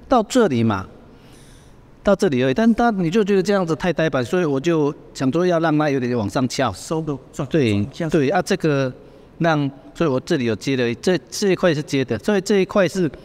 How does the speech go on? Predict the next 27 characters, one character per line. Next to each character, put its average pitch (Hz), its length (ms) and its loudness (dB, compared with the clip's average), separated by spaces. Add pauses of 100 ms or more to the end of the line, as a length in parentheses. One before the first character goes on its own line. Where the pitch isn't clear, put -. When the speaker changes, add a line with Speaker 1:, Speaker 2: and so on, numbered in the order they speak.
(120)
Speaker 1:
除 240 180 2
了 233 100 4
主 233 220 -2
体 175 140 -2
之 196 200 -2
外， 208 160 2
我 135 100 0
接 170 240 0
了 135 320 -2 (300)
三 160 260 0
块 147 220 -2
材 120 240 -2
料， 123 180 -2 (440)
但 254 160 2
是 240 100 -4
都 240 200 2
是 240 100 -2
同， 190 320 -4 (100)
同 165 160 0
样 190 100 0
的 165 80 -2
材 147 160 -4
料， 160 100 2
这 180 140 0
是 170 120 -4
榉 120 220 -4
木， 135 200 0